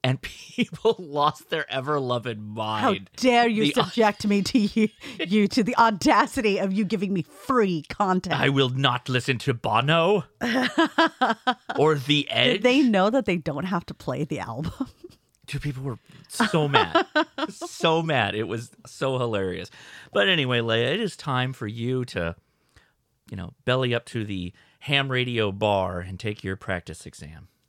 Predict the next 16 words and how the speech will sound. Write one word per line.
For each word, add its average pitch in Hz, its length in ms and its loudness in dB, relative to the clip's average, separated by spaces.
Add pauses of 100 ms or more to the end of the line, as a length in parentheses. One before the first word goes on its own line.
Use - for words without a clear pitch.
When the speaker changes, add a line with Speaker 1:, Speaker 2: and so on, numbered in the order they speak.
Speaker 1:
or 110 160 -2
your 90 300 -8 (300)
continuing 90 580 -8 (240)
studying 85 540 -8
of 98 240 -10
the 113 100 -8
general 123 440 -10 (200)
question 139 320 -14
pool. - 200 -20 (320)
Speaker 2:
I 294 180 4
am 180 220 4
on 156 160 4
Sub 160 500 0
Element 165 520 4
G 190 200 0
three, 185 540 -2